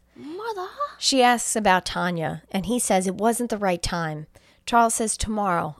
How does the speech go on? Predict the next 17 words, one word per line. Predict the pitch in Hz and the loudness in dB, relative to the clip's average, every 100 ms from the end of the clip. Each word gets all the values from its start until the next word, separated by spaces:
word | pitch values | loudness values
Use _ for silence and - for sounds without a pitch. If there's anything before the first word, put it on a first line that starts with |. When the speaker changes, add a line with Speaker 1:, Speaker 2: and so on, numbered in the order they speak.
| - | -4
Speaker 2:
I'll | 196 | -2
get | 170 180 | 2 2
her | 185 | 2
tomorrow." | 170 160 160 147 151 - | 0 -2 -2 -4 -8 2
But | 233 247 | 2 6
then | 339 403 415 | 6 6 4
that | 330 | 0
she | - - 254 | 2 2 0
bitch | 175 240 - | 4 6 6
slaps | - 180 180 - - | 0 0 -2 -4 -2
him, | 170 175 - - - - - | -2 -4 -8 -18 -20 0 4
and | 233 | 4
she | - | 4
Speaker 1:
You | 226 | 0
didn't | 226 | 2
Speaker 2:
screams. | 247 262 233 208 | 4 4 4 2
Speaker 1:
get | 262 | -2